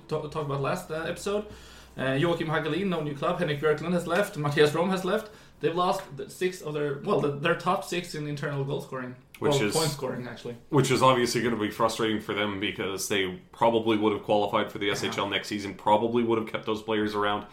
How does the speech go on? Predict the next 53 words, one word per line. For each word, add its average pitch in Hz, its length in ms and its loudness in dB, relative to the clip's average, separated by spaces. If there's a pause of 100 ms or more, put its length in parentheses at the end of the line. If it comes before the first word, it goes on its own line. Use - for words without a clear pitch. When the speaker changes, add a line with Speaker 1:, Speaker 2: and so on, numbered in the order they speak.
Speaker 1:
Yeah. 127 220 -6
Speaker 2:
had 110 260 2
that 113 200 0
pre-, 113 160 -4
transpired. 104 680 -2 (400)
And 101 280 0
so 104 480 2
this 113 180 -2
is, 98 220 -6
this 123 260 -2
is 110 80 -8
gonna 120 140 -4
be 104 80 0
a 95 40 0
real 95 200 -2
tough 98 260 -4
pill 101 160 -2
for 98 340 0
both 107 280 2
the 101 200 -2
organization 98 600 -2
and 156 120 0
the 127 60 -2
fans 95 500 -4
just - 420 -6
to 95 80 -6
swallow. 90 380 -4
Because 139 200 -2
Speaker 1:
Exactly. 135 340 2
Speaker 2:
it's 135 100 2
Speaker 1:
Which 156 100 0
I - 20 -2
should 156 160 0
also 151 220 0
mention, 135 440 -4
without 131 300 0
putting 135 180 -2
you 160 140 -2
on 147 80 2
the - 80 0
spot, 120 240 -4
I 120 80 0
don't 127 120 -2
know 123 200 -2
if 120 140 -4
you 120 100 -4
read 135 200 -2
this, 120 140 -6
but 120 320 -8
their 123 160 -2
coach - 560 0 (220)
has 120 200 -4
pu-, - 200 -16